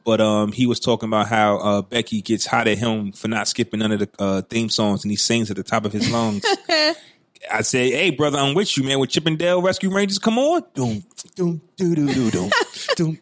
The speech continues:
Speaker 1: doo, doo, doom. Sometimes, sometimes.
Speaker 2: <laughs>
Speaker 1: Ooh, that's the shit.
Speaker 2: No.
Speaker 1: But let's get into our fresher fiasco. Let's jump right into it, man. The Omarion interview on Vlad T V, which got everybody talking. A little backstory on,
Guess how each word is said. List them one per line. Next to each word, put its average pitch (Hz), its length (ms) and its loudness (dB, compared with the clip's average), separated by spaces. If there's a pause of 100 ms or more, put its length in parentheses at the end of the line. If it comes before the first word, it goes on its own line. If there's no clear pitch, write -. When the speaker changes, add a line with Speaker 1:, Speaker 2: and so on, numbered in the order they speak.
(120)
Speaker 1:
doo, 160 200 2
doo, 139 180 2
doom. 117 120 -2
Sometimes, 170 1400 0 (220)
sometimes. - 1000 0
Speaker 2:
<laughs> - 100 -8
Speaker 1:
Ooh, 494 240 4
that's 494 160 2
the 440 240 4
shit. - 480 0 (260)
Speaker 2:
No. 240 360 0
Speaker 1:
But - 80 2
let's 262 180 0
get 220 100 2
into 208 200 0
our 175 160 2
fresher 180 360 0
fiasco. 143 640 0
Let's 120 200 0
jump 92 240 -8
right 95 160 0
into 98 360 -2
it, - 80 -14
man. 156 320 -8 (580)
The 123 80 -8
Omarion 131 800 0
interview 110 420 -2
on 98 120 -4
Vlad 101 380 0
T 98 200 -2
V, 95 160 -2
which 92 180 -6
got 87 140 -2
everybody 98 460 -2
talking. 87 500 -2 (1300)
A 104 40 -4
little 123 180 2
backstory 139 600 0
on, 123 460 0